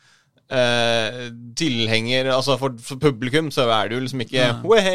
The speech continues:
Speaker 2: Nei.
Speaker 1: du skal komme og se, ja, det er på Intility, å ja, det var sånn
Speaker 2: Ja,
Speaker 1: det var»,
Speaker 2: det er
Speaker 1: sant?
Speaker 2: Vålerenga-klistremerker overalt og
Speaker 1: Ja, ja,
Speaker 2: alt der,
Speaker 1: sant?
Speaker 2: ja.
Speaker 1: Og det er, og Koffa trives jo veldig godt på Intility, det er jo
Speaker 2: Mm.
Speaker 1: ikke det, altså, men,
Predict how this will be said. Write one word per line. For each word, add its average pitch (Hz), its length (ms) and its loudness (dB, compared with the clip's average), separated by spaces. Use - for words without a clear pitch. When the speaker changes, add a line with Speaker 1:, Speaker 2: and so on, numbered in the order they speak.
Speaker 2:
Nei. 151 100 0
Speaker 1:
du 131 60 -8
skal 160 140 -6
komme 135 200 2
og - 60 -4
se, 131 160 4
ja, 147 180 2
det 127 80 2
er 117 80 -4
på 139 80 -2
Intility, 110 400 -8
å 123 80 -6
ja, 110 180 -4
det 104 100 -10
var 143 60 -12
sånn 143 100 -6
Speaker 2:
Ja, 131 40 -6
Speaker 1:
det 110 80 -4
var», 104 140 -4
Speaker 2:
det 117 40 -20
er - 200 -20
Speaker 1:
sant? 139 140 -2
Speaker 2:
Vålerenga-klistremerker 120 920 -8
overalt 117 400 -8
og 117 100 0
Speaker 1:
Ja, 139 140 4
ja, 127 140 2
Speaker 2:
alt 110 100 -6
der, 107 240 -10
Speaker 1:
sant? 131 160 -6
Speaker 2:
ja. 117 100 -12
Speaker 1:
Og 127 60 -2
det 123 100 2
er, 120 340 0
og 107 440 -8
Koffa 147 320 -2
trives 127 260 0
jo 117 80 2
veldig 117 220 0
godt - 160 -4
på 120 100 2
Intility, 127 460 -2
det 123 180 -2
er 113 100 2
jo 110 60 -4
Speaker 2:
Mm. 127 40 -8
Speaker 1:
ikke 143 140 -2
det, 117 160 4
altså, 131 320 -2
men, 113 280 -4